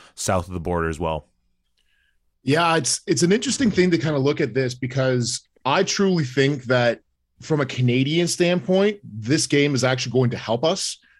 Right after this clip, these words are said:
Speaker 2: because it's going to at least vet out certain teams that are going to go down to the States. If nothing else, there's gonna be some other prep schools that are gonna be terrified of being put on blast on a national stage as well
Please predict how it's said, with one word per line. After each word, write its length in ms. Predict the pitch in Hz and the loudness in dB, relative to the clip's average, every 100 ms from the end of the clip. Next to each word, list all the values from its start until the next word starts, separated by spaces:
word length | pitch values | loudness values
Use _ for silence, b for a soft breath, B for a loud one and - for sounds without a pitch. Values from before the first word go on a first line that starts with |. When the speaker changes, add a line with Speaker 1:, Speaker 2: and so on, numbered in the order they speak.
| b | b
Speaker 2:
because 300 | 123 135 123 | -2 0 0
it's 220 | 123 - | 0 -2
going 420 | - 139 143 156 139 | -4 0 2 2 2
to 500 | 139 135 131 117 - 117 117 | 4 4 4 2 -2 -6 -2
at 180 | 135 | 0
least 240 | 139 175 160 | 0 0 0
vet 360 | 123 - 147 | -2 2 2
out 240 | 139 143 139 | 4 2 0
certain 440 | - 139 127 120 | -2 -2 0 -2
teams 320 | 123 139 131 | 0 0 2
that 80 | 120 | 2
are 80 | 117 | 0
going 320 | 117 131 131 | 2 2 2
to 40 | 110 | 0
go 220 | 127 131 | 2 4
down 240 | 123 123 | 4 4
to 60 | 123 | 0
the 100 | 104 | -2
States. 600 | - 156 143 117 - - B B B B | -2 2 2 2 -4 -6 B B B B
If 160 | 143 | 0
nothing 440 | 135 180 175 160 156 | 2 2 2 0 2
else, 400 | 170 131 123 - | 2 2 0 0
there's 180 | 135 | -2
gonna 160 | 156 156 | 0 0
be 160 | 143 139 | 0 -2
some 200 | 151 139 | -4 -2
other 200 | 139 139 | 0 0
prep 300 | 135 151 - | 0 -2 -2
schools 400 | - 143 127 123 | -2 2 4 4
that 100 | 123 | 2
are 60 | |
gonna 160 | 123 123 | 0 0
be 100 | 117 | -2
terrified 920 | - 156 156 180 - 117 104 104 120 B B 131 | -2 2 2 2 0 0 0 -2 -6 B B -2
of 120 | 131 | 2
being 240 | 139 135 | 2 2
put 220 | 127 151 | 2 0
on 220 | 147 131 127 | 2 0 0
blast 500 | 127 127 147 123 135 | 0 0 0 -2 -2
on 80 | |
a 60 | 120 | -2
national 420 | 120 120 123 120 | -2 -2 -2 -4
stage 340 | 117 127 117 113 | -2 0 0 -2
as 140 | 104 | -2
well 460 | 120 143 123 110 | 2 4 4 2